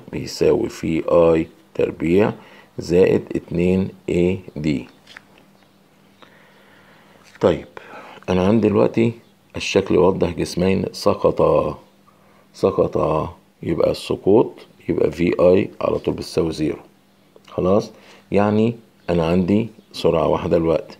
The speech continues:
يعني انا عندي في تربيع بيساوي اتنين اي دي. طيب انا عندي كاينيتيك انرجي اساسا، كاينيتيك انرجي بيساوي نص ام في تربيع.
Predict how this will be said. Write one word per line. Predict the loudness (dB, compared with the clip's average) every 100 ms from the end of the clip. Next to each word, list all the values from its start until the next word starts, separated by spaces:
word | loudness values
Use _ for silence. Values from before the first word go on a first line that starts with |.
| _ _ -20 -10
يعني | -6 -4
انا | -2
عندي | -2 -2
في | -4
تربيع | -2 -2 0 2 2 0
بيساوي | -4 -10 -2 0 2 2 0 -8 _ _
اتنين | -14 -8 -2 0 0 -2 -6 _ _ -6
اي | -2 0 -2 -6 _ -12
دي. | -6 -6 -8 _ _ _ _ _ _ _ -20 -20 _ _ _ -20 -20 -20 -12 -2
طيب | 0 0 -6 _ _ _ -6
انا | 0 2
عندي | 0 2 0 -2 -2
كاينيتيك | 0 2 0 0
انرجي | 0 0 0 -2
اساسا، | -2 0 0 0 -2 -4 -12 _ _ -8
كاينيتيك | -6 -4 -4 -4
انرجي | -4 -2 -2 -2 -4 -6 _ _ _ -10
بيساوي | -8 -4 0 4 4 0 -6 -12
نص | -6 -2 0 -2 -6 -14 -16 -18 -20 _ _ _ _ -4
ام | 0 2 2 0 -4 -10 _ -14
في | -6 -4
تربيع. | 0 0 0 0 0 0